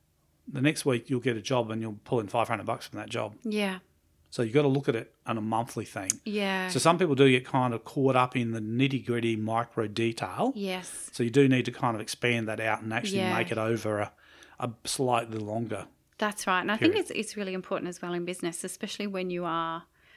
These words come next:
Speaker 2: concentrating on, on the bottom line, the bottom, the bottom line figure.
Speaker 1: Yes.
Speaker 2: Is anticipating when you're gonna have low points in your business and compensating for that.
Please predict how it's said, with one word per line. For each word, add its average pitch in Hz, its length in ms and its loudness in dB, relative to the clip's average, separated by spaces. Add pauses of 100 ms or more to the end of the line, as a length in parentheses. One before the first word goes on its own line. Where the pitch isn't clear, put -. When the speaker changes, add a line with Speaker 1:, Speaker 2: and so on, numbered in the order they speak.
(160)
Speaker 2:
concentrating 180 640 -2
on, 160 220 -4
on 175 140 -2
the 170 80 -2
bottom 165 320 -2
line, 165 360 -2 (220)
the 196 60 -14
bottom, 175 320 -4 (220)
the 190 80 -8
bottom 190 260 -2
line 175 200 0
figure. 185 360 -4 (160)
Speaker 1:
Yes. - 280 0 (380)
Speaker 2:
Is 214 380 -4 (340)
anticipating 208 680 -4
when 190 120 -2
you're 190 120 -4
gonna 190 140 -6
have 175 360 -8 (340)
low 185 220 0
points 185 340 -8
in - 80 -10
your 180 80 -6
business 185 300 -10 (120)
and 190 200 -2
compensating 180 580 -8
for - 140 -14
that. - 160 -8